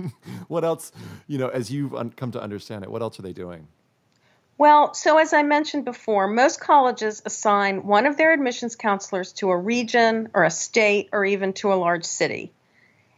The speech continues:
Speaker 2: And that way, the col-, the counselor really gets to understand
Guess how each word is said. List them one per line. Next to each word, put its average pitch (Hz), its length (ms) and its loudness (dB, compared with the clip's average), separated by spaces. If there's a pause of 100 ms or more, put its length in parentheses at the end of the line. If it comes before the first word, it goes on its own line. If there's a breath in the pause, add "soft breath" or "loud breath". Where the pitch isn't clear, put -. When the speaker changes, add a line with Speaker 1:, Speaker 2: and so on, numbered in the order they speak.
(140)
Speaker 2:
And 285 280 4
that 415 260 4
way, 233 460 2
the 233 100 -4
col-, 294 460 0
the 226 100 -4
counselor 220 840 0 (380)
really 302 440 2
gets 254 320 0
to - 160 -4
understand 214 840 -2